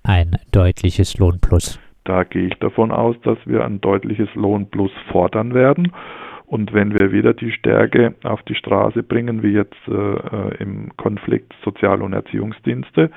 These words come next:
Speaker 2: sprich auch streikbereit sind, dann werden wir auch für den öffentlichen Dienst insgesamt diese Verbesserungen, äh, gewährleisten können.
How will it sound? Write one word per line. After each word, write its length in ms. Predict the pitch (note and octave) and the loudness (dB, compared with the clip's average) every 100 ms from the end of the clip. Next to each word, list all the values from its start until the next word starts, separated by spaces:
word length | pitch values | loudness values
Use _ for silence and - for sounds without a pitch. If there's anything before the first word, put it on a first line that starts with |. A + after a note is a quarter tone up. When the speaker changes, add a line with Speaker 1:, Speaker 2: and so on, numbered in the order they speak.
| - - - | -16 -20 -18
Speaker 2:
sprich 560 | - - A#2+ A2 - - | -12 -2 4 4 2 -2
auch 220 | G2 F#2+ | -2 -2
streikbereit 800 | - F#2+ F#2+ F#2+ B2 A2+ A#2 - | -4 -2 -2 0 -2 0 0 -2
sind, 200 | - D2+ - - | -6 -6 -8 -4
dann 240 | G2+ G2 | -2 0
werden 320 | F#2 F2 G#2+ | 0 0 -2
wir 180 | G#2 G2+ | -4 -4
auch 140 | G2+ - | -4 -2
für 120 | A2+ | -2
den 220 | A2+ A2+ | -2 -4
öffentlichen 540 | A2 A2 A2+ G#2+ A2 | -6 -6 -8 -8 -8
Dienst 280 | G#2 G#2+ - | -8 -10 -10
insgesamt 680 | - F#2+ - - - B2 - - - - - - | -12 -12 -10 -6 -4 -4 -6 -14 -20 -20 -14 -8
diese 200 | G#2 A2 | -4 -4
Verbesserungen, 760 | A2 - G#2 A2 G#2 G#2 A2 A#2 | -4 -2 0 0 -2 -4 -8 -8
äh, 840 | - G#2+ G#2+ A2 C3 C#3+ - - - | -8 -6 -4 -6 -8 -12 -12 -12 -2
gewährleisten 640 | G#2+ G#2+ A2+ G#2 - A2+ | 2 4 4 4 0 -10
können. 300 | G#2 G2 | -8 -8